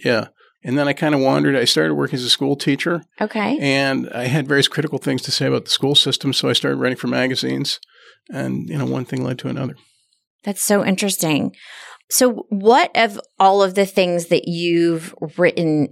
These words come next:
Speaker 2: do you enjoy most? Do you enjoy playwriting? Do you enjoy screenwriting? Do you enjoy journalism or writing books?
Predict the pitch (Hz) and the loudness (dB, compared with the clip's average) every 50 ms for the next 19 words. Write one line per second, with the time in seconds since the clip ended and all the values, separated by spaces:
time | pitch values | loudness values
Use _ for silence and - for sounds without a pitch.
0 | - 165 165 180 180 180 185 175 180 170 165 156 151 170 160 160 160 160 160 143 | -4 -4 -2 -2 -2 0 0 0 0 0 -2 0 2 6 6 6 6 6 4 2
1 | 101 180 - - - 175 170 165 160 160 160 156 165 156 147 143 - - - 180 | 0 0 -2 -4 -2 0 2 2 2 2 2 4 4 4 2 2 0 -2 0 2
2 | 175 185 180 196 190 185 208 208 202 202 202 185 185 170 170 165 160 151 165 147 | 4 4 4 4 4 4 4 2 0 0 0 0 2 2 2 2 2 2 2 2
3 | 139 131 - - - - - 175 175 175 180 175 170 165 170 170 170 170 170 165 | 2 2 0 -4 -8 -8 -6 -4 -2 -2 0 2 2 4 4 4 2 2 0 -2
4 | 165 165 160 160 165 160 156 160 165 165 160 160 156 160 165 165 - - - - | -2 -2 0 0 0 0 0 2 4 6 6 6 6 4 4 2 -2 -14 -18 -18
5 | - - - - - - _ - 160 151 196 196 202 202 202 196 202 185 202 202 | -20 -20 -20 -20 -20 -20 _ -4 0 2 4 4 6 4 4 4 4 4 2 2
6 | 202 190 143 170 170 170 170 165 165 165 165 170 165 - - - - 160 190 180 | 4 6 6 6 6 6 6 6 4 4 2 0 -2 -6 -6 -6 -2 2 2 2
7 | 120 - - - - - | 2 2 -4 -10 -12 -10